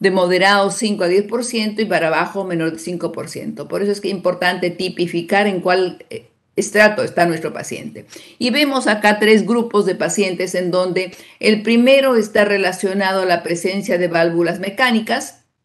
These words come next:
el segundo en relación a la fibrilación auricular y el tercero en relación a la presencia de tromboembolismo venoso de reciente aparición, usualmente menor de tres meses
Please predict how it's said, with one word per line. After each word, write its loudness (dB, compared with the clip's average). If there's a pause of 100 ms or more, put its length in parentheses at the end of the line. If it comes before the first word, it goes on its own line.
(880)
el -2
segundo 4
en -2
relación -4
a 0
la 0
fibrilación -2
auricular 0 (400)
y -2
el 0
tercero 2
en 4
relación 0
a -4
la 0
presencia -2
de 4
tromboembolismo 0
venoso -2 (300)
de 4
reciente 0
aparición, -4 (380)
usualmente 0
menor 0
de 0
tres -2
meses -4